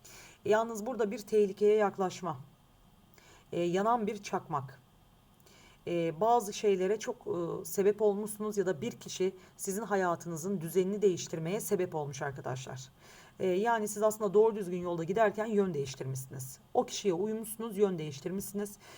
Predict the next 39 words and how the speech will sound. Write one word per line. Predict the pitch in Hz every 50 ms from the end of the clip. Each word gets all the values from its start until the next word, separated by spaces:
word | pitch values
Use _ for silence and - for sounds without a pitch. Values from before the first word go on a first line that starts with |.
| - - - - -
E, | 180 185 180 180
şu | 185 - 240 240
anda | 226 214 196 185
ya | 190 202
siz | 196 - - -
tehlikedesiniz | - 214 208 190 190 - 208 196 208 208 - 208 220 208 -
ya | 190 156
da | 170 -
karşı | - 196 190 170 127 131
taraf | 185 190 208 208 196
büyük | 196 175 - -
bir | 202
tehlikenin | - 202 170 165 - - 175 180 196
içinde. | 185 - - 156 151 131 131 131 - - - - - - - - - - - _
E, | - 170 170 165 160 160 170
bu | 208
yanan | 202 202 196 202 208 214
çakmağın | 202 - 208 180 - 180 180 175 175 190
bu | 196
şekilde | - - 202 185 - 160 160 156
çıkması, | - - 196 - 185 185 175 - 220 226 233 - - - - _ _
e, | - 175 170 170
benim | 165 202 196 190
kendi | 190 - 202 196 196 190
yorumumdur | 196 190 175 170 156 156 156 156 151 156
arkadaşlar. | 156 156 156 - 156 160 - - 214
Tabii | 208 220 202 175 170
ki | - 214
her | 208 220 208 190
yorumcunun | 196 185 170 170 165 143 156 185 226
çok | - - 214 190 -
farklıdır. | - 160 147 143 143 156 151 160 214 - - - - - - - -
Ama | - 208 202 196 185
benim | 214 208 208 202
kendi | 202 - 233 208 190 185
yorumum | 180 180 175 170 170 196 240 247 - - - - _ _ _ -
budur | 175 202 196 180 202 196
sevgili | - - 202 175 170 160 170 202
arkadaşlarım. | 208 190 170 170 165 165 160 156 - - 156 147